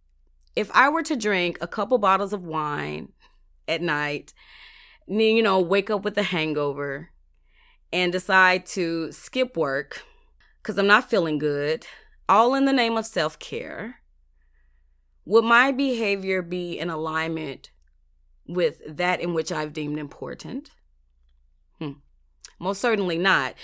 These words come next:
You see, first of all, stress drinking <laughs> is not healthy. We all know that. But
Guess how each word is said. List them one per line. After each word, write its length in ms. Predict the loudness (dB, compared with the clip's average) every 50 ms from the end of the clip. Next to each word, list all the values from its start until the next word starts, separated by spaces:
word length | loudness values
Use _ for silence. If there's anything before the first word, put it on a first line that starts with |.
| -18 -18 -18 -18 -20 -20 -20 _ _
You 120 | -6 -6
see, 500 | -4 -2 0 0 0 0 0 -2 -4 -10 -18 -4
first 260 | 0 0 0 0 0
of 100 | 0 0
all, 420 | 2 2 2 2 0 -2 -4 -4 -6
stress 520 | -6 -6 -6 -6 -2 -2 -2 -2 -2 -4
drinking 680 | -4 -4 -4 -4 -4 -6 -6 -6 -6 -4 -6 -8 -10 -12 _ _ _ _ _ _ _
<laughs> 60 | -20 -20 -20 _ _ _ _ _ _ _ _ _ _ _ _ _
is 160 | -6 -4 0
not 220 | 2 2 2 2
healthy. 580 | 0 -4 -6 -6 -6 -8 -8 -6 -6 -6 -8 -10 -14 -20 -20 -20 _ _ -20 -20 _ _ _ _ _ _ _
We 240 | -6 -4 0 2 4
all 220 | 4 4 4 4
know 200 | 2 0 -2 -2
that. 400 | -2 0 -2 0 -2 -4 -6 -8 -12 -18 -18 -18 -18 _
But 420 | -8 -2 2 4 4 4 2 -2